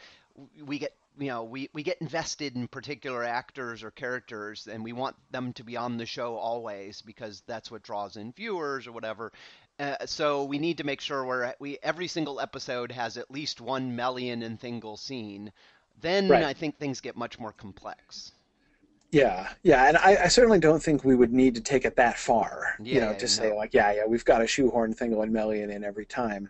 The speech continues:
Speaker 1: Yeah.
Speaker 2: Uh, goodness knows we don't wanna put ourselves into the place of having to shoehorn Círdan the Shipwright into every episode.
Speaker 1: Right.
Speaker 2: Uh, <laughs> we,
Speaker 1: No.
Speaker 2: we, I think we'd run out of dialogue for him pretty quick,
Speaker 1: Yeah,
Speaker 2: but,
Speaker 1: that, that is
Speaker 2: um,
Speaker 1: true, but I, I do, I think,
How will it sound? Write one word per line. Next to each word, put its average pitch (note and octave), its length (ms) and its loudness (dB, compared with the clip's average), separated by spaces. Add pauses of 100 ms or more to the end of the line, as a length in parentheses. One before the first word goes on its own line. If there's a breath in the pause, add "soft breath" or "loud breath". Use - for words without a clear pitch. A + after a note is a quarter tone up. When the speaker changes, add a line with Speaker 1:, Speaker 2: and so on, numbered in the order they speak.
Speaker 1:
Yeah. G#2+ 260 -12
Speaker 2:
Uh, C#3 80 -4
goodness F#3 420 4
knows C#3+ 220 10
we C3+ 80 6
don't C3+ 140 10
wanna A#2+ 200 10
put C3+ 200 6
ourselves A#2 440 8
into A#2 220 2
the A2+ 100 8
place A2+ 360 6
of A#2 80 -2
having B2 240 8
to A2+ 80 2
shoehorn A#2 640 6
Círdan A#2+ 360 6
the A2 60 4
Shipwright A2 480 6
into G#2 400 2
every A2+ 260 6
episode. G#2 440 0 (520 loud breath)
Speaker 1:
Right. - 20 6
Speaker 2:
Uh, A#2+ 360 8 (300)
<laughs> - 560 2
we, B3+ 100 8
Speaker 1:
No. A3+ 160 2
Speaker 2:
we, F3 60 2 (220)
I - 120 -2
think - 240 -8
we'd F#3+ 160 6
run D3 220 12
out C#3+ 100 12
of B2+ 80 8
dialogue C3 460 12
for B2 100 0
him B2+ 220 2
pretty G#2 220 -4
quick, - 300 4
Speaker 1:
Yeah, F3 120 0
Speaker 2:
but, - 160 6
Speaker 1:
that, G#3+ 160 -4 (160 loud breath)
that C#4+ 100 -2
is A#3+ 120 6
Speaker 2:
um, A#3 60 -4
Speaker 1:
true, A#3 280 -8
but F3+ 140 -4
I, F#3 120 -2
I F3 140 -4
do, A#3+ 280 -12
I E3+ 120 -4
think, - 420 -8